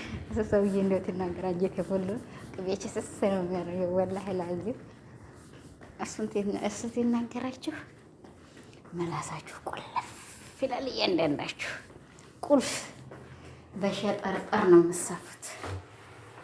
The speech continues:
አይደለም? በሸጠርጠር ትሰፉታላችሁ ማለት ነው። እና ለማንኛውም ማነው፣ ኧረ ማነው ስሙ ይጠፋኛል። ይሄ ሰውዬ ስሙ፣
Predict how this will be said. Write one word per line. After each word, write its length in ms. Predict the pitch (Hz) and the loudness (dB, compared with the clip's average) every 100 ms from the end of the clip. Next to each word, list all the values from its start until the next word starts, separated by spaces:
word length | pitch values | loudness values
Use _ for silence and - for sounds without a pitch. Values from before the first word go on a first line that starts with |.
| - - | -10 0
አይደለም? 420 | 208 233 254 330 - - - - - - - 571 762 698 - - - - - - - - - - - - - - - | 2 4 6 6 4 -4 -10 -8 -4 -2 0 2 2 0 -10 -16 -20 -20 -20 -18 -18 -16 -16 -16 -16 -16 -16 -10 2
በሸጠርጠር 800 | 208 233 240 240 226 208 247 240 | 4 6 6 6 6 8 6 6
ትሰፉታላችሁ 1000 | 214 - 190 196 - - - - 494 494 | 0 -4 -6 -6 -6 -6 2 4 6 4
ማለት 380 | 415 294 302 294 | 6 8 8 8
ነው። 160 | - - - - - - - - - - - - - - - 208 | 0 -4 -4 -8 -14 -14 -16 -14 -14 -16 -16 -18 -18 -16 -14 -8
እና 260 | 190 175 226 262 208 175 156 | -6 -2 0 2 2 -2 -6
ለማንኛውም 880 | 156 180 175 156 151 151 165 294 240 214 185 | -6 -6 -4 -4 -2 -4 0 2 4 2 4
ማነው፣ 480 | 196 226 214 214 208 208 196 - - - - - - - - - - - | 4 4 6 6 6 4 0 -6 -14 -16 -12 -12 -10 -14 -14 -16 -10 -6
ኧረ 220 | 285 233 294 | 0 4 6
ማነው 340 | 359 392 392 | 6 4 2
ስሙ 220 | 381 359 370 339 | 0 2 2 4
ይጠፋኛል። 600 | 302 294 - 226 202 185 | 4 6 4 2 2 2
ይሄ 140 | 190 196 | 0 -4
ሰውዬ 320 | - 190 202 | 0 2 4
ስሙ፣ 260 | 196 202 | 2 -2